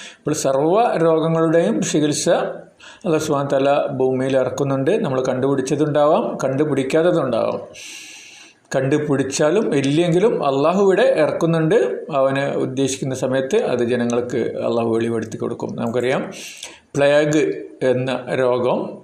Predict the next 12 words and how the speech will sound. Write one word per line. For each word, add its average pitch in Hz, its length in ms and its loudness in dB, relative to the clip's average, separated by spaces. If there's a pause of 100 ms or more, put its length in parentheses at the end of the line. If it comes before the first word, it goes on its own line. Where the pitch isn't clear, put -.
(120)
ഓ, - 20 2 (1200)
അത് 127 140 0 (160)
ഇറങ്ങിയ 131 420 0
സമയത്ത് 127 380 -2
റസൂൽ 131 200 -4
സല്ലല്ലാഹു 135 300 0
അലൈഹി 131 120 -2
വസല്ലമയുടെ 127 400 -2
കാലത്ത് 120 300 0 (440)
അതിന്, 123 540 -2 (1120)
ആ, - 20 -4 (380)
ഔഷധം 131 420 -2